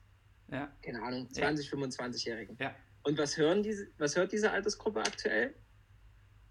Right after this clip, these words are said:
Speaker 2: Deutschrap.
Speaker 1: Ja.
Speaker 2: Und deswegen, weil die das eben so extrem hochgepusht haben, die, diese ganzen, ich sag mal jetzt die ganzen vierzehnjährigen, ja, eigentlich kann man unterm Strich sagen, dass die vierzehnjährigen die,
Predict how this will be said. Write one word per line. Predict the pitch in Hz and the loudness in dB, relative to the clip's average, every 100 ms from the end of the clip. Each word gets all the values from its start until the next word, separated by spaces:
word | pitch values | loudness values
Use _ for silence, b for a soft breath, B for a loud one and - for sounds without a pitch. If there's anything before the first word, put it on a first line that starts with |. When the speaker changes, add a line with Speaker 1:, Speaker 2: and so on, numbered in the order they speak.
| - - | -20 -8
Speaker 2:
Deutschrap. | 123 123 - - - - | -4 -4 -6 -10 -20 -10
Speaker 1:
Ja. | 123 135 - - - | -6 -6 -8 -16 -4
Speaker 2:
Und | 147 165 | 0 2
deswegen, | 226 - 190 214 277 311 - - | 2 4 4 4 0 -6 -18 -4
weil | 156 180 208 | 2 8 8
die | 196 185 | 6 2
das | 170 170 - | 2 2 2
eben | 165 165 151 139 | 4 4 -2 -4
so | 131 139 | -2 -2
extrem | 139 - - 202 220 196 | -4 -8 2 2 4 2
hochgepusht | 226 - 214 - 143 - | 2 0 -12 -10 -8 -6
haben, | 131 143 208 | -6 -4 -6
die, | - 135 | -6 -8
diese | 131 131 | -6 -4
ganzen, | 135 143 147 131 | -2 -2 -2 -4
ich | |
sag | 120 147 | -2 -2
mal | 143 | -2
jetzt | 139 | -2
die | 139 | -4
ganzen | 143 139 | -4 -2
vierzehnjährigen, | 220 214 - 120 120 113 | -2 -2 -2 -4 -4 -4
ja, | 143 165 B - - | -4 -4 B -6 2
eigentlich | 208 277 262 - | 4 4 -2 -2
kann | 185 | -2
man | 175 | 0
unterm | 233 262 | -2 -2
Strich | - 208 - | -2 -4 0
sagen, | 160 151 | 0 0
dass | 143 - | -2 -6
die | 139 | -8
vierzehnjährigen | - 302 330 - 139 127 123 123 175 240 B B B - | 0 0 0 -2 -2 0 -2 -4 -4 -6 B B B -6
die, | 160 165 | 0 0